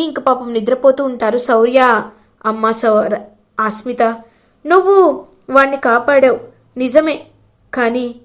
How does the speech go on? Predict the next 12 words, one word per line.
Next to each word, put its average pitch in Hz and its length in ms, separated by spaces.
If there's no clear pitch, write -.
వాడు 240 320
ఇంకా, 226 380
ఇంకా 262 320
రామలక్ష్మిని 262 880
మర్చిపోలేకపోతున్నాడమ్మా" 247 1400
అని 359 220
అంటారు. 370 460
ఒక్కసారిగా 220 680
పాపం 247 420
షాక్ 214 320
అయిపోతుంది 240 600
అస్మిత. 240 400